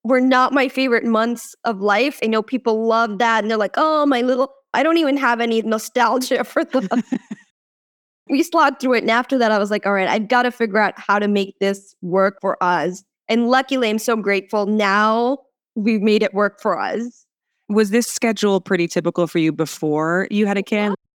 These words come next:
Speaker 1: Literally, I remember the morning, I guess I went to labor, I was up till two A M bouncing on my ball working. <laughs>
Speaker 2: <laughs> Oh, wow.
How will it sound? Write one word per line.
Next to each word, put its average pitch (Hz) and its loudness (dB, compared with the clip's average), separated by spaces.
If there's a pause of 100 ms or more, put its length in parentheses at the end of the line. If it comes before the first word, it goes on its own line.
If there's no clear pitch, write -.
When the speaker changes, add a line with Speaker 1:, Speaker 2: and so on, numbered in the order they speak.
(140)
Speaker 1:
Literally, 311 2
I 247 2
remember 254 2
the 240 -2
morning, 240 0
I 277 2
guess 262 -4
I 254 2
went 247 0
to 247 0
labor, 277 2
I 226 0
was 302 0
up 233 -2
till 254 0
two - -6
A 226 0
M 220 0 (260)
bouncing 311 0
on 277 0
my 277 2
ball 254 0
working. 262 0
<laughs> - 0 (1500)
Speaker 2:
<laughs> 269 0 (580)
Oh, 240 0
wow. 175 -6